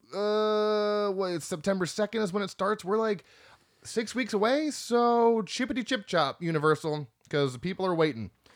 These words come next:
'Cause y-, we've got four. We've got Halloween.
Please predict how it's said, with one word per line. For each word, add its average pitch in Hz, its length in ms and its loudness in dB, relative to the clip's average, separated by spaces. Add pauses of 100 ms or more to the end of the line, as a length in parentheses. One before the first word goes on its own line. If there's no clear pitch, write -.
(440)
'Cause 135 420 0 (360)
y-, 151 240 -6
we've 151 140 2
got 139 140 0
four. 156 140 2
We've 135 140 0
got 131 240 2 (260)
Halloween. 160 520 2